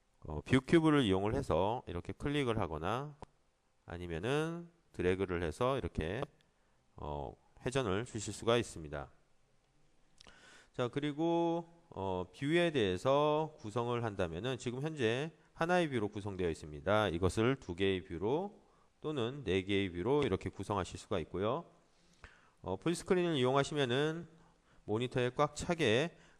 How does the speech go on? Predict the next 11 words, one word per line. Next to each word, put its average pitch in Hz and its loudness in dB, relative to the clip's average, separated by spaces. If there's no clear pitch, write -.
어, 85 -6
구성을 104 -2
하실 120 -4
수가 117 2
있습니다. 76 -6
다시 131 -6
돌아갈 151 0
때는 117 -4
이에스씨를 117 -2
클릭하시면 117 -6
됩니다. 73 -12